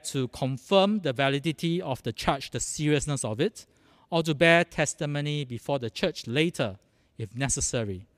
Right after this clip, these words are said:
And then if the brother doesn't listen, they are to tell it to the church. If this charge is serious enough to warrant a church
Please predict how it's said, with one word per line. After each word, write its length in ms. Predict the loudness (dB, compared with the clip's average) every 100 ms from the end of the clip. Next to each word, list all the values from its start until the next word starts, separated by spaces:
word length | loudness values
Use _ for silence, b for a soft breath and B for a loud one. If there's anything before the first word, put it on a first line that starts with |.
| _ _ _ b b b b b
And 160 | 0 4
then 140 | 6
if 80 | 6
the 100 | 4
brother 300 | 4 6 6
doesn't 320 | 6 4 4
listen, 480 | 4 4 6 4 2 -2
they 160 | 2 4
are 140 | 4
to 220 | 2 -4 -6
tell 300 | -2 4 4
it 320 | 4 0 -6 -14
to 80 | -10
the 100 | -8
church. 480 | 2 2 2 -2 -16 _ _ _ _ b b b b b
If 100 | -4 4
this 220 | 4 4
charge 440 | 4 6 4 0 -6
is 100 | -4
serious 600 | -2 4 8 8 6 0
enough 680 | -2 2 4 4 2 -4
to 80 | -4
warrant 540 | 2 4 4 2 -2 -8
a 80 | -10
church 380 | -2 0 0